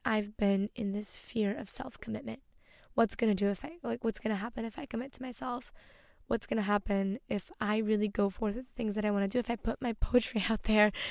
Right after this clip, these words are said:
if I start talking about myself so personally on a podcast,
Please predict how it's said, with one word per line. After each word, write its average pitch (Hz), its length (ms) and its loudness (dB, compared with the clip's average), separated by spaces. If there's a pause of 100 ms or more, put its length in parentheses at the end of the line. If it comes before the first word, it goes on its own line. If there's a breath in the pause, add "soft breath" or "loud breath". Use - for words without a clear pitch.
(140 loud breath)
if 240 200 0
I 208 320 6 (200 loud breath)
start - 260 2
talking 214 560 2 (460)
about 208 380 2
myself 196 360 0
so - 180 2
personally 220 600 0
on 226 100 -2
a 220 60 -4
podcast, 226 520 -4